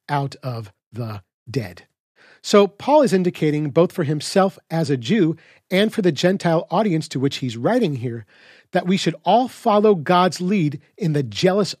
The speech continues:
arousal of his people. Paul says that his service to Messiah would be glorified if by any means he was able to arouse the Jewish people to jealousy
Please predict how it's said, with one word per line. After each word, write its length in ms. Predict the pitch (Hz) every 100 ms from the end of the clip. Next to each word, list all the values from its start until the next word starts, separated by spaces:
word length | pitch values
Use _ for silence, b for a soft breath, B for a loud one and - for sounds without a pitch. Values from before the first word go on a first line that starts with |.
| -
arousal 840 | 147 139 202 247 226 143 160 - _ _ -
of 120 | 160
his 200 | 135 190
people. 420 | - 269 254 107 _ _ _ _ _ b b b
Paul 220 | - 254
says 260 | 262 208 180
that 120 | 180
his 140 | 147 135
service 320 | - 202 226
to 100 | -
Messiah 520 | 165 - 226 190 143 143 b
would 160 | - 160
be 100 | 160
glorified 880 | 104 135 143 294 175 - 135 113 110 b b b
if 160 | 170 165
by 220 | 160 156 -
any 240 | 196 262
means 360 | 233 175 170 - b b
he 120 | 165
was 160 | 143 139
able 240 | 175 185 175
to 160 | 156
arouse 500 | 139 123 165 202 202
the 100 | 165
Jewish 360 | 135 147 175 -
people 280 | 175 160 175
to 100 | 170
jealousy 580 | 147 143 139 - 131